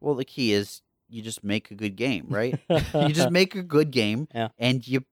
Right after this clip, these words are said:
Speaker 1: you price it appropriately.
Speaker 2: Mm.
Speaker 1: This is, again, it comes back. A, a Solitarica is such a fantastic game, in my opinion, because it is just, it's just a really good game,
Speaker 2: Mm.
Speaker 1: and you can pay for it.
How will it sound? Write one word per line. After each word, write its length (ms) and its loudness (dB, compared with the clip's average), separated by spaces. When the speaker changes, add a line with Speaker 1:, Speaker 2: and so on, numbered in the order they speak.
Speaker 1:
you 180 -6
price 420 0
it 140 2
appropriately. 720 -6
Speaker 2:
Mm. 100 -8
Speaker 1:
This 160 -2
is, 120 0
again, 280 -2
it 80 -12
comes 180 -4
back. 260 -2
A, 120 0
a 140 -8
Solitarica 600 0
is 260 2
such 240 -2
a 60 -6
fantastic 580 -8
game, 240 -8
in 80 -10
my 100 -16
opinion, 340 -18
because 300 -8
it 120 -2
is 80 -4
just, 280 -10
it's 140 -12
just 180 -18
a 40 -8
really 340 -2
good 180 -2
game, 460 0
Speaker 2:
Mm. 120 -14
Speaker 1:
and 260 -4
you 120 -8
can 200 -18
pay 180 -2
for 220 -10
it. 80 -20